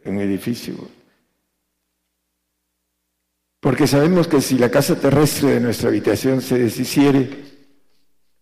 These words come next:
la casa, nuestro cuerpo, que vuelve al polvo,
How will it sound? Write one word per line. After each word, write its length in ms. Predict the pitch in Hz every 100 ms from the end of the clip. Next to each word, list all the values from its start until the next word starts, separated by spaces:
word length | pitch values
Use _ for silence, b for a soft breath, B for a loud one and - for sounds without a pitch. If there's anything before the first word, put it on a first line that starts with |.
| _ _ -
la 160 | 98
casa, 480 | - 113 - 110 -
nuestro 320 | 123 107 - 101
cuerpo, 520 | - 135 135 120 117 - - - - -
que 120 | 101
vuelve 260 | 110 110
al 100 | 110
polvo, 480 | 113 131 131 113 113